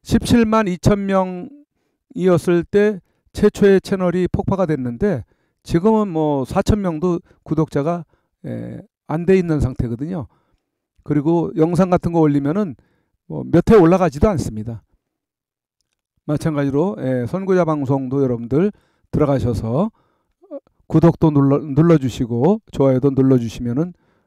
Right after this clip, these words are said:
예, 좋을 것 같습니다. 여기도, 예, 엄청 많은 그러한, 특히 여기는 이제 부정선거와 관련한 그런 영상들 위주로 이제 많이 올라가는 편인데, 예, 지금 남친 땅굴 탐사대하고는 조금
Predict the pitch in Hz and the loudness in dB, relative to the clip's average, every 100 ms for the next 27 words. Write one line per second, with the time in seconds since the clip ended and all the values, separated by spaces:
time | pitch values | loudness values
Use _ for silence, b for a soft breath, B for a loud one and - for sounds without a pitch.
0 | _ 135 113 - 123 - 117 - 123 113 | _ -12 -8 -4 -6 -6 -18 -18 -20 -18
1 | 120 _ _ _ _ - 135 143 160 147 | -20 _ _ _ _ -10 -6 -2 -2 -2
2 | - _ _ _ _ - 127 123 147 139 | -8 _ _ _ _ -8 -6 -6 -8 -4
3 | 147 139 143 131 147 151 - _ _ _ | -2 -2 -4 -2 -4 -4 -10 _ _ _
4 | _ - 131 127 127 156 _ - 214 226 | _ -8 -4 -4 -6 -12 _ -2 2 4
5 | 190 190 208 196 202 151 208 214 196 180 | 4 4 0 0 0 0 -2 -2 -2 2
6 | 180 165 147 143 131 131 208 - _ _ | 2 2 2 0 0 -2 -4 -10 _ _
7 | _ _ 147 147 143 143 127 147 143 143 | _ _ 0 0 0 -2 -2 -2 0 0
8 | 139 160 156 139 139 135 135 147 139 139 | -2 -2 -4 -2 -2 -2 -2 -2 -2 -2
9 | 135 127 - 123 113 110 117 160 233 _ | -2 -4 -6 -8 -6 -8 -4 -4 -4 _
10 | _ _ _ _ _ 127 117 110 101 _ | _ _ _ _ _ -6 -6 -6 -12 _
11 | _ _ _ _ _ _ _ _ _ _ | _ _ _ _ _ _ _ _ _ _
12 | _ _ _ _ _ _ - 143 156 170 | _ _ _ _ _ _ -14 -4 -4 -4
13 | 175 - - 151 156 196 202 196 190 190 | -10 -18 -6 -4 -2 -4 -2 0 0 2
14 | 165 175 170 160 151 156 180 165 160 196 | 4 4 2 2 0 -2 -6 -6 -6 -8